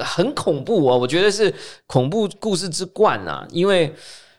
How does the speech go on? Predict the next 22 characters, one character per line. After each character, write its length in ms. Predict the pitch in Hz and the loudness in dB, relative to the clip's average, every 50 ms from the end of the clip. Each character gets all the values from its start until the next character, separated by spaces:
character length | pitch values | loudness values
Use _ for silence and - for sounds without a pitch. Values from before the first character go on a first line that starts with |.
| _ _ - | _ _ 0
从 180 | - 151 185 | 2 4 4
来 140 | 226 226 214 | 4 4 2
没 120 | 190 175 190 | 2 2 0
想 260 | 196 - 135 104 98 | 0 0 -2 -4 -4
过 160 | 101 139 131 120 | -2 0 2 2
吧， 320 | 117 120 117 117 117 120 - | 2 2 0 0 -2 -4 -6
你 100 | 120 127 | -8 -4
搞 260 | 123 - 131 120 120 | -2 0 2 2 4
一 40 | 143 | 4
个 100 | 160 165 | 2 2
新 180 | 156 - 175 175 | 0 0 -2 0
创 220 | 175 185 151 131 | 2 2 2 2
网 240 | 107 95 85 76 95 | 2 0 -4 -6 -6
页， 220 | 120 131 120 104 | -4 -4 -2 -2
然 260 | 90 73 80 98 95 107 | -2 -4 -6 -6 -6 -4
后 320 | 117 120 113 107 98 92 | -4 -2 -2 -2 -4 -6
这 120 | - - 107 | -10 -8 -8
个 100 | 104 95 | -6 -6
service， 640 | - - 139 131 127 120 101 71 - - - - - - | -2 0 2 2 2 0 -4 -6 -6 -8 -8 -8 -10 -10
然 160 | - - 120 | -8 -4 -2
后 60 | 127 131 | -2 -2
你， 280 | 123 110 90 87 - | -2 -4 -6 -10 -10